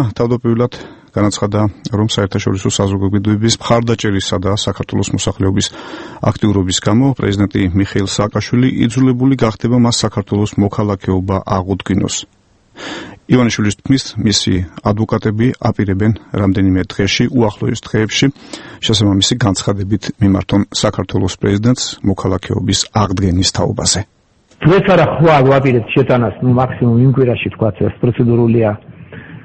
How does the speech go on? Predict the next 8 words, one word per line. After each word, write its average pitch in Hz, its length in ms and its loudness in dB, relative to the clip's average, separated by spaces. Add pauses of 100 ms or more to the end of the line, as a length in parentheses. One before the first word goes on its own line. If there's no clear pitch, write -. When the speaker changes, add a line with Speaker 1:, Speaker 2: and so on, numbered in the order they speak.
(120)
Speaker 2:
თხოვნაზე 143 500 4
აღდგენის 127 500 4
შესახებ, 127 420 0 (140)
მას 139 260 0
აქვს - 180 0
მაქსიმალურად 147 600 2
სამი 131 280 2
თვე. 139 220 2